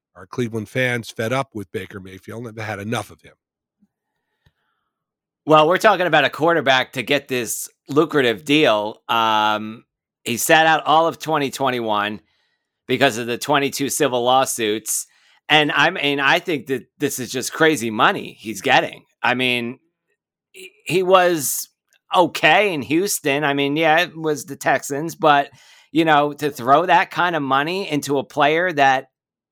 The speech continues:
Speaker 2: you know, has he proven himself yet? No. But he's going to be, the, the, the best part of the situation is he's going into a team filled with weapons. You've got running back Nick Chubb and Kareem Hunt,
Speaker 1: Yep.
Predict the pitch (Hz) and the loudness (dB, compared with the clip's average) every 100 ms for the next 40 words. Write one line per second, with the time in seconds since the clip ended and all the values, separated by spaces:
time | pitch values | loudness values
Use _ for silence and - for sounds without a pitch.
0 | _ 147 151 180 165 170 156 147 135 143 | _ _ -16 -12 -10 -10 -2 -2 0 -4
1 | 139 143 147 180 196 196 208 202 220 214 | -2 0 2 2 0 0 0 0 0 0
2 | 208 151 147 151 165 220 - _ _ _ | 0 0 2 4 2 -2 -8 _ _ _
3 | - 160 160 - 185 233 233 208 175 175 | 2 4 4 4 4 4 0 -2 0 2
4 | 170 175 147 156 147 160 147 143 147 120 | 2 0 -2 -2 0 0 0 -2 -6 0
5 | 185 202 - 180 196 180 139 156 147 147 | 0 0 0 2 2 0 -4 -6 -4 -2
6 | 185 175 135 127 - - - 160 165 120 | -2 -2 -6 -6 -10 -20 -2 2 2 0
7 | 143 160 202 202 175 170 156 151 135 170 | 4 4 4 -2 -4 -6 0 0 0 -4
8 | 165 160 139 _ _ - - 175 180 185 | -2 -4 -6 _ _ -18 0 4 4 2
9 | - 147 151 123 147 147 101 85 87 - | -4 0 0 4 2 2 -2 -16 -14 -8
10 | 113 95 127 120 _ - 135 151 139 135 | -8 0 0 0 _ -2 -2 0 -2 -2
11 | 127 160 - - 165 156 151 131 - 127 | -2 -8 -8 -4 2 2 0 -8 -8 -8
12 | 135 113 160 190 | -8 -2 0 0